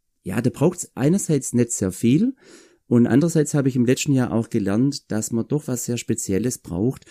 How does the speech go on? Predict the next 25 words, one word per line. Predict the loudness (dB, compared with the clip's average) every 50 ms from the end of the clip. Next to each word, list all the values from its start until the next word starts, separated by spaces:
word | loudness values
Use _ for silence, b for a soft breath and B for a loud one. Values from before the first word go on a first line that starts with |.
| B B B B 2
Denn | 4 4 6 6 6 6 4 2
auch | 0 -2 -2 -2 0
dieses | -2 -2 -2 -2 -2
Taxilied, | -2 -2 -2 -2 -2 -2 2 2 2 2 2
so | 0 -2 0
gut | 0 0 0 2 2
mir | 2
das | 2 0 -2 -4
auch | -4 -4 0 2
heute | 2 2 4 2
noch | 2 0 0
gefällt, | -4 -6 -4 0 2 2 2 2 0 -2 -6 -16 b b b b b b
ist | -6 -4 -2 0
mittlerweile | 0 0 0 0 0 2 2 2 0
schon | 0 0 2 2
wieder | 2 2 2
ein | 0 0 0 0
bisschen | 0 -2 0 2 2 2
überholt | 2 2 0 2 4 4 2 2
von | 2 0 0
eigenen | 0 0 0 0 2 2 2 2
Ideen, | 2 0 0 2 2 2 2
die | 0 -2
ich | -4 -2
hab, | -4 -4 -4 -4 -8